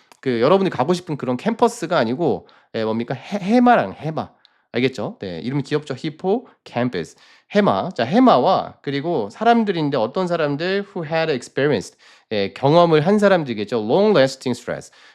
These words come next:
예, 아주 오래 지속되는 스트레스를 겪은 사람들. 예, 그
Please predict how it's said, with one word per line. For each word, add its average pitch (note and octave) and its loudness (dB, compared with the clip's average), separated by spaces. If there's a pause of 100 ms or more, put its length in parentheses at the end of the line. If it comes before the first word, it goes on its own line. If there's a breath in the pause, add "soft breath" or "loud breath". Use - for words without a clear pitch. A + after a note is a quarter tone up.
(100)
예, G#2 0
아주 C3+ -2
오래 F3+ 4
지속되는 B2+ -4
스트레스를 D3+ -2
겪은 D#3 -4
사람들. A2+ -2 (360 soft breath)
예, G#2+ 0
그 F3+ 2